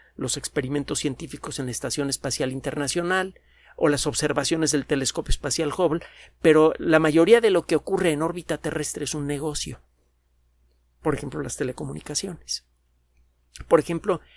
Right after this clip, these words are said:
la fotografía satelital de alta calidad, que tiene, eh,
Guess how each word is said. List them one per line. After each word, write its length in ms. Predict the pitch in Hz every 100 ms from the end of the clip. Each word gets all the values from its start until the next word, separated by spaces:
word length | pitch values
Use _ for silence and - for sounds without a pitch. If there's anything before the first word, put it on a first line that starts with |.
| - _
la 160 | 147
fotografía 800 | 139 156 - 143 151 139 202 185
satelital 800 | 175 - 147 165 147 127 170 165
de 140 | 156 147
alta 280 | 147 -
calidad, 500 | 147 151 151 160 147 - _ _ _ _ _ _ -
que 140 | - 147
tiene, 640 | - 160 156 151 151 147 _ _ _
eh, 60 | -